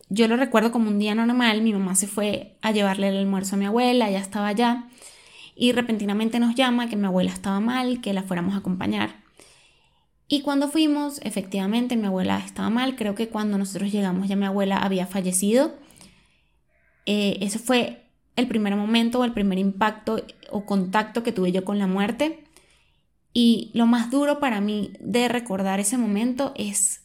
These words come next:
lo que fueron los siguientes meses para nuestra familia, porque mi mamá cayó en algo que yo hoy en día identifico que es una depresión. Para nosotros las navidades después de que mi abuela falleció nunca fueron iguales. Mi mamá siempre lloraba en la Navidad,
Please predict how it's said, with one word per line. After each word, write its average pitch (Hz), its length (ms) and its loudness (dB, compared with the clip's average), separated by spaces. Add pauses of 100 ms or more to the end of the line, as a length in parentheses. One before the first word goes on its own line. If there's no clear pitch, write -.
(100)
lo 233 140 0
que 233 100 -4
fueron 202 240 -4
los 226 100 -2
siguientes 196 460 -4
meses 233 440 -2
para 185 240 -6
nuestra 190 280 -6
familia, 220 440 2
porque 214 240 -6
mi 190 100 -2
mamá 185 360 -2
cayó 220 440 -2
en 226 180 -4
algo 220 240 -2
que 202 160 -4
yo 185 180 -2
hoy 190 140 0
en 196 100 0
día 208 140 -4
identifico 208 500 -8
que - 100 -10
es 190 60 -8
una 208 180 -2
depresión. 208 680 -2 (800)
Para 226 200 6
nosotros 233 440 0
las 254 140 -2
navidades 214 440 0
después 202 300 0
de 220 80 0
que 226 60 -2
mi 226 100 2
abuela 185 260 0
falleció 185 420 -2
nunca 214 340 -2
fueron 208 240 -2
iguales. 202 460 0
Mi 208 100 -2
mamá 185 480 -2 (140)
siempre 202 360 -2
lloraba 185 520 0
en 190 100 -2
la 185 80 -2
Navidad, 208 680 0